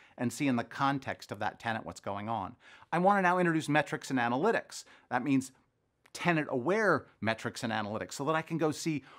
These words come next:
what are tenants doing with this particular service and make this part of my broader metrics, metrics and analytics story. And then, of course, this, this microservice is going to have to access data.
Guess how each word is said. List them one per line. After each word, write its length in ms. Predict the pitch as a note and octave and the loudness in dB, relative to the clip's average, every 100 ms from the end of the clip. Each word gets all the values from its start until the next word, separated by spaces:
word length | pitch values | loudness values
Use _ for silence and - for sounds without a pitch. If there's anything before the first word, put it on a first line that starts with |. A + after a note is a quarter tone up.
| - | -8
what 180 | C3+ F#3+ | 0 0
are 100 | D#3 | 0
tenants 440 | - E3+ D#3+ C3 | -2 -2 0 -2
doing 440 | B2+ C3 D#3 C#3+ A#2+ | -2 4 6 6 4
with 140 | A2 | 2
this 180 | C#3+ D3+ | -2 -4
particular 580 | - B2+ C#3+ - A#2+ G#2+ | -4 -8 -8 -6 -4 -4
service 440 | - C3+ G2 E3 - | 0 0 2 -4 -2
and 100 | C3+ | -2
make 160 | D3+ | -2
this 180 | - D3+ | -2 -6
part 240 | - - D3+ | -4 -4 0
of 60 | |
my 160 | C#3+ C3+ | 0 0
broader 680 | G#2 A2 A2 B2 B2+ G2+ G2 - - | -2 2 6 6 6 2 -4 -10 -8
metrics, 500 | A#2 A#2+ - A#2 - - - | 0 0 0 -6 -6 -12 -4
metrics 420 | A#2+ A#2+ A#2 - | -2 -2 -6 -6
and 100 | G#2 | -4
analytics 420 | F#2+ F2+ F2 E2+ | -4 -4 -8 -8
story. 480 | - - C#3+ G#2+ D2+ - - - | -8 0 4 4 0 -10 -20 -6
And 120 | G#3 | 0
then, 80 | A#3 | 2
of 80 | A3+ | 4
course, 220 | A3 G#3+ | 4 4
this, 260 | G3 F3+ - - - | 4 0 -4 -18 -6
this 260 | D3 - | -4 -4
microservice 600 | D#3 D#3 E3+ E3+ E3+ D3 | 2 2 2 0 -2 -2
is 80 | C3 | -4
going 240 | A#2+ C#3 C3 | -2 -2 2
to 40 | |
have 180 | B2 B2 | 2 2
to 60 | G2+ | 0
access 380 | G2 - G2 | -2 -4 -8
data. 380 | - C#3 C#3+ C3+ | -2 0 2 0